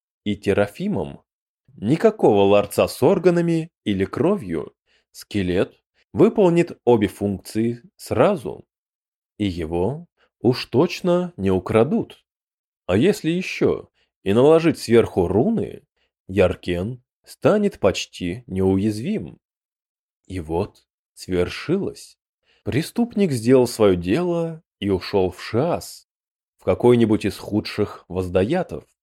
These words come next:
А Яркен поглядел в зеркало, поднял глазам руки и расхохотался. "А-ха-ха-ха-ха-ха-ха-ха-ха!"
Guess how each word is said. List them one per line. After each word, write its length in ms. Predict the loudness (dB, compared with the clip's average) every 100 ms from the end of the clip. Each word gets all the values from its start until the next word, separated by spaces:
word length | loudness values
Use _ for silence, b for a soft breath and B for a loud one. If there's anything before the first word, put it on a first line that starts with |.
| _ _ b b _
А 100 | -2
Яркен 720 | 2 2 0 -2 -2 -2 -8 -16 _ _ 0
поглядел 460 | 2 2 4 2
в 60 | 2
зеркало, 720 | 0 0 0 0 0 -2 -8 _ _ _
поднял 400 | 2 4 4 4
глазам 420 | 4 4 4 2
руки 600 | 2 0 0 -4 -4 -4 -10 _ _
и 140 | 0 0
расхохотался. 1040 | 0 -4 -4 -2 0 -2 -2 -6 -8 -8 _ _ _ _ _ _
"А-ха-ха-ха-ха-ха-ха-ха-ха!" 2500 | 2 4 4 2 0 2 2 2 0 -2 0 0 2 0 2 0 -2 2 0 2 4 6 6 2